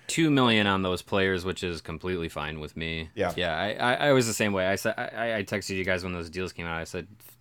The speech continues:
Speaker 1: I said, "Kurashev seems a little low. That's, like, league minimum." Um, I thought he played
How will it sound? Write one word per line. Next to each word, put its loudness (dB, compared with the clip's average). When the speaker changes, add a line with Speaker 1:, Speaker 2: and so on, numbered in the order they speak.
Speaker 1:
I -8
said, -12
"Kurashev -6
seems -4
a -4
little -2
low. -2
That's, -4
like, -8
league -6
minimum." -6
Um, -2
I -2
thought 4
he -2
played -2